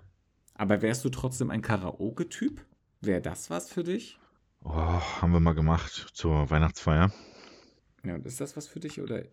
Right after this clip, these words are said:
Speaker 1: ist das eher nicht so?
Speaker 2: Nee, das, ähm, da kam, da wurde ich nicht warm mit. Sicherlich ist das witzig, ne? Gerade in so einer Gruppe und, ähm, wenn, wenn man dann auch, ähm, ja, ein bisschen in Stimmung ist und so weiter. Und,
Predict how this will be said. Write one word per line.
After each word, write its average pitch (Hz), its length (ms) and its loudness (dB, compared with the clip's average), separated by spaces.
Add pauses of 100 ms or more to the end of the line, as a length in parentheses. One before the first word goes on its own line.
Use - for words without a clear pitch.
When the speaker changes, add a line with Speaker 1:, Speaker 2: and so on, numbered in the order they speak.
Speaker 1:
ist - 220 -14
das 98 140 -12
eher 95 220 -4
nicht 98 340 0
so? - 160 -8 (800)
Speaker 2:
Nee, 82 540 8 (320)
das, - 420 -8
ähm, 73 320 -4
da 76 100 -8
kam, 76 280 -4
da 76 140 -6
wurde 80 160 -6
ich 73 80 -10
nicht 76 160 -6
warm 73 200 2
mit. - 240 -4 (840)
Sicherlich 92 360 6
ist 85 120 2
das 73 200 2
witzig, - 600 -4
ne? 104 180 0
Gerade 80 240 0
in 78 60 -2
so 73 100 -4
einer 71 120 0
Gruppe 76 480 0
und, 69 200 -6 (260)
ähm, - 200 -10 (840)
wenn, 73 440 -2 (320)
wenn 82 100 -2
man 78 140 2
dann 71 200 -2
auch, - 300 -10 (120)
ähm, 65 480 -4 (320)
ja, 73 300 -6
ein 62 120 -6 (380)
bisschen 80 300 -6
in 78 80 -2
Stimmung 80 400 4
ist - 180 -6
und 76 140 -8
so 71 100 -6
weiter. 71 240 -4
Und, 71 120 -8